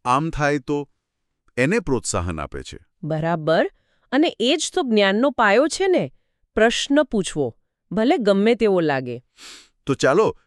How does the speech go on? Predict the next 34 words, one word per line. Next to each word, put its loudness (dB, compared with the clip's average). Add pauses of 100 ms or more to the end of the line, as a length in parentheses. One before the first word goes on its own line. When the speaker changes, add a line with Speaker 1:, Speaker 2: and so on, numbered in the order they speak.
(120)
Speaker 1:
જેમણે 0
આ -2 (100)
અનોખું 0
પુસ્તક -2
લખ્યું 0
છે, -6 (440)
એ 2
રેન્ડલ 2
મનરો 0
વિશે -4
થોડી -6
વાત -8
કરીએ. -16 (540)
એ -2
કોઈ 2
સામાન્ય 0
લેખક 0
નથી, -4
ખરું -4
ને? -6
Speaker 2:
જરાય 2
નહીં. -6 (640)
એમની 2
પૃષ્ઠભૂમિ 0
તો -2
ખરેખર 0
રસપ્રદ 0
છે. -8 (580)
એ 2
મૂળ 4
તો, 0 (340)
અ, 4 (500)
ભૌતિકશાસ્ત્રી 0
છે, -2